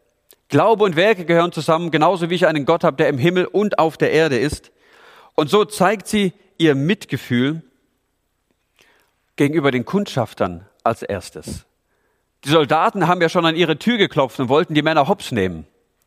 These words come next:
Die hätten sie dann wahrscheinlich gefoltert, damit sie dann unter Qualen ihre Geheimnisse preisgeben. Und Rahab sagt, "Nein, ich verstecke die beiden auf meinem Dach. Ich möchte, dass sie mir von ihrem Gott erzählen."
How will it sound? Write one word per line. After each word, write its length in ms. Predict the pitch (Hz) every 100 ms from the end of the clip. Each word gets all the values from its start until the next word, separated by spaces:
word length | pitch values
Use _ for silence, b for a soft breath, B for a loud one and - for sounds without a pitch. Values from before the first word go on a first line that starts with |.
| _ _ _ _ _ _ _ _ _ _ _ _ -
Die 80 | 107
hätten 160 | 135
sie 80 | 143
dann 80 | 147
wahrscheinlich 420 | 135 147 139 -
gefoltert, 480 | 135 - 170 185 147
damit 220 | 143 147
sie 160 | - 143
dann 260 | 139 139 - B B
unter 300 | 147 143 123
Qualen 420 | 110 123 143 131
ihre 200 | 131 120
Geheimnisse 500 | 101 113 131 147 131
preisgeben. 640 | - 110 120 - 113 120 - b b b b b b b b _ _ _ _ _ _
Und 140 | 117
Rahab 220 | 110 120 120
sagt, 160 | 113
"Nein, 280 | 107 113 135
ich 140 | 131
verstecke 440 | - 127 - 151 131
die 100 | 92
beiden 420 | 87 92 110 127 _ _ _
auf 240 | - 113 -
meinem 300 | 110 104 101
Dach. 300 | 98 - - _ _ _ _ _ _ _ _ _ _ _ b b b -
Ich 220 | 151 147
möchte, 340 | 139 - -
dass 220 | 104 95
sie 140 | - 143
mir 180 | 139 127
von 220 | 110 101
ihrem 300 | 120 117 107
Gott 180 | 104 -
erzählen." 540 | - - 80 78 76